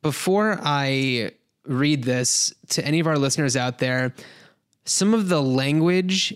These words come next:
in this is a little blue, so just keep that in mind. Um, I will skip over, I don't think there are any words in particular that are, uh,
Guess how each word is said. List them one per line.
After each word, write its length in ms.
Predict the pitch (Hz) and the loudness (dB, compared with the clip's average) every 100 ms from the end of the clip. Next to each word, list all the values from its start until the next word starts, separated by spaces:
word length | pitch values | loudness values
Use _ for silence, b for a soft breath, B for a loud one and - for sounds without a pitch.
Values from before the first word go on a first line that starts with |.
| - | -2
in 200 | 147 175 | 0 2
this 360 | 180 185 - | 2 0 -2
is 200 | - 139 | -2 -2
a 100 | 127 | 0
little 520 | 127 131 131 185 214 208 | 0 0 0 0 0 0
blue, 560 | 214 214 214 226 220 | 0 2 2 2 0
so 460 | 208 - 135 131 131 | -2 0 0 2 0
just 460 | 117 - 175 - | -2 -2 -2 -2
keep 260 | - 180 147 | -4 -4 -2
that 200 | 135 131 | -2 -2
in 140 | 135 | 0
mind. 460 | 127 120 120 120 123 B B B - | 0 0 -2 -2 -4 B B B -6
Um, 560 | 120 123 123 120 127 - _ _ _ _ _ _ _ - | -2 -2 -2 -4 -6 -12 _ _ _ _ _ _ _ -6
I 180 | 139 143 | 0 2
will 120 | 139 | 2
skip 320 | - - 160 | 0 0 2
over, 500 | 160 139 147 143 135 - 143 | 2 2 2 2 0 -2 -4
I 100 | - | 0
don't 80 | 170 | 0
think 160 | 165 151 | 2 2
there 140 | 143 | 0
are 40 | 143 | 0
any 280 | 139 135 | 0 2
words 640 | 127 127 170 151 135 131 120 | 2 2 2 2 2 0 -2
in 140 | 135 | -2
particular 520 | 127 120 131 127 127 | -2 -2 -4 -2 -2
that 200 | 120 123 | -2 -2
are, 480 | - 120 120 120 123 | -2 -4 -2 -2 -4
uh, 400 | - 120 123 123 | -4 -4 -4 -6